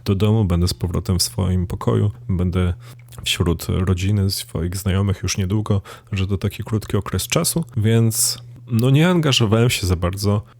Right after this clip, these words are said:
powiedzmy, w życie tego miasteczka, tej miejscowości, w której tam się znajdowałem, bo to taka wakacyjna miejscowość. Tutaj natomiast mam Aleksego i Aleksy, oni tak trochę się zagłębiają w tę społeczność,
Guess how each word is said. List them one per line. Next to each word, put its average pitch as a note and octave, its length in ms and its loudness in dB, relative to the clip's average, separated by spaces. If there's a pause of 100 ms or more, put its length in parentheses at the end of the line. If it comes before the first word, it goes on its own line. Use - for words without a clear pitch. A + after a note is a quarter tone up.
(140)
powiedzmy, F#2+ 480 0
w F2 60 -4
życie G2 360 0
tego F2+ 260 -4 (340)
miasteczka, F#2+ 640 -2
tej G2 160 0
miejscowości, F#2+ 640 -2
w - 60 -12
której F#2+ 340 -4
tam G2 120 -2
się - 140 -4
znajdowałem, F#2 540 0
bo A#2 80 0
to - 120 -8
taka C#3+ 240 -2
wakacyjna A2 440 0
miejscowość. - 640 -2 (120)
Tutaj F#3 340 2
natomiast A#2 560 0 (140)
mam A#2 240 4
Aleksego A2 580 2
i - 60 -2
Aleksy, G2 520 0
oni A#2 160 2
tak - 180 -2
trochę - 260 0
się - 120 2
zagłębiają A2 640 4
w - 80 -4
tę G2 140 4
społeczność, G2 800 0